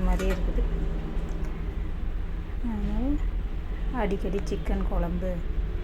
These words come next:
சிக்கன் பிரட்டின மாதிரி ஏதோ அப்படி பண்ணிட்டு இருக்குது. நான் வந்து சிக்கன், மட்டன் எதுவுமே சாப்பிட மாட்டேன். அதனால எனக்கு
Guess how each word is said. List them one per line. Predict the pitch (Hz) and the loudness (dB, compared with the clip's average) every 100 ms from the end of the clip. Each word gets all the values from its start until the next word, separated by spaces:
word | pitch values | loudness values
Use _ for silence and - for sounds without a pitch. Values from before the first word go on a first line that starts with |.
| - - - - - - - - - - - - - | -2 -2 0 0 0 0 -2 -2 0 -2 -4 -2 0
சிக்கன் | - - - 180 170 | 0 0 0 0 0
பிரட்டின | 185 185 - 180 180 | 0 0 0 0 0
மாதிரி | 185 190 190 | 2 2 0
ஏதோ | 196 | 0
அப்படி | 190 180 180 | 0 -2 -2
பண்ணிட்டு | 180 175 - | 0 0 0
இருக்குது. | 190 180 - - - - - - - - - - - - - - - - - | -2 -2 -2 -2 0 0 0 -2 -2 -2 -2 -2 -2 0 0 0 -4 -2 0
நான் | 190 202 202 | 2 2 2
வந்து | 202 208 - | 2 0 0
சிக்கன், | 180 - 190 190 | 0 2 4 2
மட்டன் | - - 185 180 - - - - - 190 | 2 0 0 0 0 0 0 0 2 2
எதுவுமே | 180 180 185 185 | 2 2 2 0
சாப்பிட | 196 196 202 185 | 0 0 0 0
மாட்டேன். | 185 208 294 339 226 | 0 0 0 2 2
அதனால | 185 185 202 214 196 | 2 0 2 2 0
எனக்கு | 190 | 0